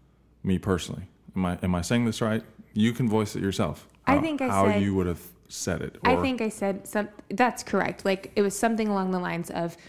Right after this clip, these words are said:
Speaker 2: "The things that I have value on, you think are dumb." So, like,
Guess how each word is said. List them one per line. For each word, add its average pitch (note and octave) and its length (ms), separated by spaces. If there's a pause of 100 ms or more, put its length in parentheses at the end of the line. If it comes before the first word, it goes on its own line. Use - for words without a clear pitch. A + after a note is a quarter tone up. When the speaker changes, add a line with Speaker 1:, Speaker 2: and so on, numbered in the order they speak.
(360)
Speaker 2:
"The G3 200
things G#3 480
that G#3+ 180
I F3+ 140
have F3+ 220
value F3 520
on, A#3+ 420
you F#3+ 200
think F#3 280
are D#3+ 80
dumb." E3 420 (320)
So, G3+ 240
like, E3+ 340